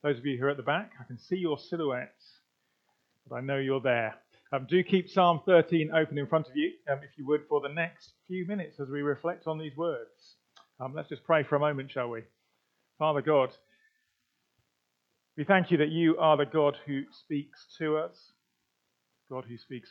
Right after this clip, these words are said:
for us. We pray that as we, uh, hear these words and reflect on them, we would be hearing your voice, not just hearing what you say, uh, but being ready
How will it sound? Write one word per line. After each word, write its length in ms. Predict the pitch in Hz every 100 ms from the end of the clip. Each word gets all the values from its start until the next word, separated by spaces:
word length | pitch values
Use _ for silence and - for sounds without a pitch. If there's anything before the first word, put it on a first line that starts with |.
| -
for 280 | 131 117 107
us. 360 | 98 - - _ _ _ _ _ _ _ _ 120
We 100 | 110
pray 300 | - 143 127
that 140 | 127
as 220 | 131 113
we, 260 | 127 127 120 _ _ _ _ _ _ _ -
uh, 60 | -
hear 280 | - 175 165
these 240 | 156 139
words 340 | 156 160 156 -
and 140 | 139
reflect 440 | 131 - 160 - 147
on 100 | 139
them, 220 | 139 139
we 160 | 143 135
would 240 | 135 135
be 300 | 131 127 139 _ -
hearing 340 | 160 151 143
your 220 | 135 139
voice, 640 | 117 123 110 _ - - _ _ _ _ _ _ _ _ _ _ _ 143
not 120 | 151
just 160 | 139
hearing 340 | - 156 127 117
what 160 | 117
you 80 | 123
say, 160 | 120 113 98 98 _ _ _ _ _ _ _ _ _ _ _ _ 117
uh, 80 | 117
but 140 | 120
being 220 | 117 117 120
ready 340 | 123 120